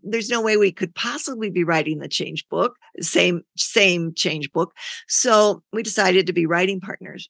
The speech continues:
And he would write a chapter every month, and I would write a chapter every month. And then we'd have a call, we'd send it to each other, and we'd give each other feedback. And it only took us two months to realize what the Lean Global Network had done.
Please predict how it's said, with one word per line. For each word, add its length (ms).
And 120
he 140
would 160
write 220
a 40
chapter 720
every 240
month, 300
and 140
I 100
would 140
write 160
a 40
chapter 300
every 160
month. 220
And 160
then 80
we'd 140
have 100
a 60
call, 360
we'd 120
send 240
it 80
to 80
each 140
other, 280
and 160
we'd 240
give 160
each 100
other 160
feedback. 460
And 100
it 120
only 340
took 280
us 180
two 200
months 320
to 140
realize 500
what 220
the 100
Lean 420
Global 460
Network 460
had 240
done. 500